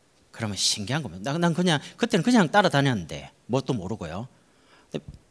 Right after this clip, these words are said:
메시지를 이렇게 정리한다고 하나씩 넘겨보는데 똑같이 하시는 거 있죠.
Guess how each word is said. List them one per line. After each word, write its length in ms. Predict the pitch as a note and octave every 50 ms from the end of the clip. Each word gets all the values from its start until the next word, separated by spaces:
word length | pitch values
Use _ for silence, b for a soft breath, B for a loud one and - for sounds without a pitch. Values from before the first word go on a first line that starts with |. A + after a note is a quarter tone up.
| _ - -
메시지를 320 | D#3+ F3 A#3+ C4+ A3+ F3
이렇게 180 | D3 - - C3+ - _ _ _ _ _
정리한다고 420 | - C#3 C#3 C#3+ D#3 D#3+ D#3 C#3
하나씩 420 | B2+ - C3+ B2+ B2+ C3 B2+ - B2+
넘겨보는데 760 | C3+ D#3 D3+ D3 A2+ B2+ C3 C#3 C3 B2 C3+ D3 F3+ G3+ - - _ _ _ _ _ _ _ _ _ _ _ B B B B B B B B B B B B B B B _ _ _ _ _ _ _ _ - _
똑같이 720 | - G#3 A3 A3 A#3 A#3 A3+ - - A#3+ A#3+ - F#3 - -
하시는 240 | A2+ - G2 F2+
거 60 | D#2+ D2
있죠. 200 | - - -